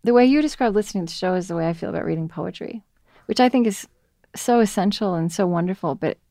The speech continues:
I, it's, I have to, I have to either be so, um, so kind of strong or so crushed in a way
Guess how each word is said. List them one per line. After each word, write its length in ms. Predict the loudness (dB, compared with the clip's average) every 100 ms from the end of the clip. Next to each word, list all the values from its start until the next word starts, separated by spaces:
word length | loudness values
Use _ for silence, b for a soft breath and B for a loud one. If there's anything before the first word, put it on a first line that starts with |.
| -8
I, 300 | -4 -2 -4 -4
it's, 200 | -6 -6 -6
I 60 | -2
have 200 | -2 -4
to, 140 | -8 -10 _ _ _ b b b b
I 40 |
have 160 | 0 2
to 80 | 2
either 240 | 4 4
be 120 | 2 -2
so, 440 | 0 2 2 0 b b b b b b b b b b b b b b
um, 440 | 2 4 6 4 2 B B B B B B B B _ _ _ _ _ _ -20 _ _ -20 -20 -20 -16
so 520 | -12 -2 2 4 2
kind 280 | 0 0 2
of 320 | 0 -4 -20 _ _ _ _
strong 680 | -10 -2 2 4 6 4 4
or 160 | 2 0
so 680 | -2 0 4 4 4 2 -2 _ _ _ _ _
crushed 640 | -8 0 2 2 -4 -8
in 140 | -4 -4
a 80 |
way 420 | -2 -2 -4 -6